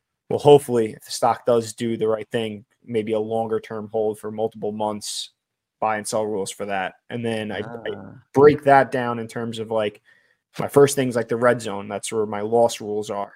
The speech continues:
Speaker 1: And I have a list of all the different things that I kinda follow from there. Then it's like, all right, I call it no man's land, that, like, zero to five percent. Like, what am I gonna do based on action around this area? And then kinda so on, so fo-, so forth.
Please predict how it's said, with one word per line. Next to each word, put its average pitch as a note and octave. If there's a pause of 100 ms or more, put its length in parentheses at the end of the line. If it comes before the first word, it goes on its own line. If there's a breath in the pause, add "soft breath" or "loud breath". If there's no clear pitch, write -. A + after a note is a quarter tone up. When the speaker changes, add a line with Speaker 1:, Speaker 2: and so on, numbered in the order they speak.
(160)
Speaker 1:
And A2
I G#2+
have G#2+
a A2
list A#2
of A2+
all A#2
the A2
different A2+
things A#2
that A2
I G#2
kinda G#2+
follow A2
from G#2+
there. A2+ (560)
Then A#2+
it's A2+
like, A2
all A2
right, G#2
I G2+
call A2
it A#2
no B2+
man's A2+
land, G#2
that, E2
like, G#2+
zero C#3
to C3
five B2
percent. G#2+
Like, G#2+
what C3+
am C#3+
I C3+
gonna C3
do A#2 (280)
based A#2+
on A2+
action A#2
around A2
this A2+
area? G2 (440)
And A2
then G#2 (100)
kinda G#2
so G#2
on, G#2
so G#2
fo-, -
so A2
forth. G#2